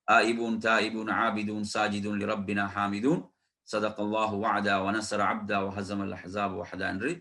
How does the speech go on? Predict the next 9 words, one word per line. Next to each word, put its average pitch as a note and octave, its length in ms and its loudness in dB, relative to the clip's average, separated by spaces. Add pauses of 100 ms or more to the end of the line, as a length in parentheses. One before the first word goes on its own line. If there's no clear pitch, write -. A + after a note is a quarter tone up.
(380)
கூறுவது. G2 320 4 (600)
அஹ், G#2+ 200 6
அடுத்து F#3 300 4
நாம் D#3 200 6
வருவோம். A#2 360 2 (540)
அஹ், A2 260 4 (240)
அதாவது D3 340 8
பிரயாணத்தில் D3 640 6
பொதுவாக E3+ 400 6